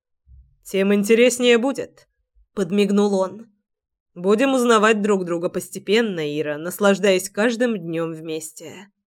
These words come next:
Закончим дела здесь и поедем. Кроме того».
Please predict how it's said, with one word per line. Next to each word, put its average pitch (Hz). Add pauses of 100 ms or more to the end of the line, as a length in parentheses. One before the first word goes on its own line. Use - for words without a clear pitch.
(560)
Закончим 226
дела 170
здесь 254
и 294
поедем. 147 (520)
Кроме 185
того». 185